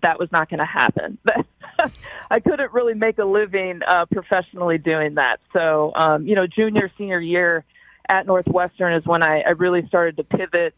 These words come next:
and start thinking about what I wanted to do. I love sports so much that I,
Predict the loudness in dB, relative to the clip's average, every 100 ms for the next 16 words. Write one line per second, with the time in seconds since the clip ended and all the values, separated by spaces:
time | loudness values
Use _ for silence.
0 | -8 -8 -2 -2 -2 -4 -4 0 0 2
1 | 0 2 2 0 -2 -4 -2 0 2 0
2 | 0 -4 -4 -4 -2 -2 _ -4 0 -2
3 | -2 -10 -20 -20 -20 -20 -6 0 2 2
4 | 0 _ -2